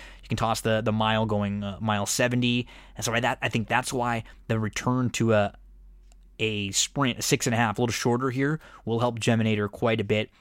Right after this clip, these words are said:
And then the number ten, Liking It, is obvious favorite in here, the obvious one they'll have to beat. Those will be the four I'll use in exotics, but, uh, the four is a little interesting,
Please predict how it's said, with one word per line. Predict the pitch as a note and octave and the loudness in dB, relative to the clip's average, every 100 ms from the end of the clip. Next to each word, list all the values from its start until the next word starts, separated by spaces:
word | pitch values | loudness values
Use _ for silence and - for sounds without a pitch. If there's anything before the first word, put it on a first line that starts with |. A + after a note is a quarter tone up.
| _ - | _ -4
And | C#3 D3+ | 0 2
then | |
the | E3 | 2
number | D3+ B2+ | 2 2
ten, | C#3+ A2 - - | 2 0 -4 -14
Liking | - A2 A#2 A2+ | -6 -2 0 2
It, | A#2 A2+ C#3 | 0 0 -2
is | C3+ | -4
obvious | B2+ C3 A#2 G#2 | -2 0 0 0
favorite | - G#2+ G#2 | 0 0 0
in | G#2+ | -2
here, | A2 G#2+ | 0 0
the | A2 | 0
obvious | A#2 A2 A2 - | 0 0 -2 -2
one | A2+ G#2+ G2+ | 0 0 0
they'll | G#2+ G#2 | 0 0
have | G#2 G2+ | 0 -2
to | G2 | -6
beat. | G#2+ D#3+ D#3 - - - - | -4 0 0 -2 -12 -14 2
Those | C#3 B2+ | 4 6
will | |
be | B2+ | 4
the | B2+ | 2
four | - A#2+ A#2 | 0 0 0
I'll | - A#2 | 2 0
use | A#2 A#2 A2+ | 2 2 2
in | G#2+ | 0
exotics, | G2+ G2+ A#2+ C3 B2 - - - - | -2 -4 -2 -2 -2 -4 -10 -16 -12
but, | G#2+ G#2+ G#2 | -2 0 0
uh, | G2+ | 0
the | G2 | -4
four | - C#3 D3+ D3+ | 0 4 6 6
is | - A#2+ | 4 0
a | A#2+ | 2
little | B2+ | 4
interesting, | C3 B2 - A#2 - A#2 | 2 2 -2 -2 -2 -2